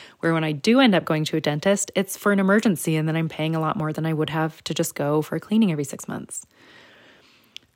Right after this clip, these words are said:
And now I'm responsible for a child. So I'm reaching for that second bar, and I haven't even hit that first bar.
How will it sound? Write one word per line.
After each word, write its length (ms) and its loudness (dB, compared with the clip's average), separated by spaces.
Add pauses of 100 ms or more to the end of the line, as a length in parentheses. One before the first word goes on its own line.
(280)
And 520 4
now 320 4
I'm 120 6
responsible 800 0
for 200 0
a 60 4
child. 640 0 (380)
So 200 -2
I'm 380 2
reaching 420 0
for 160 0
that 220 -2
second 500 0
bar, 480 -4
and 140 -4
I 60 -6
haven't 300 -2
even 300 -2
hit 260 -6
that 240 -4
first 400 -2
bar. 360 -12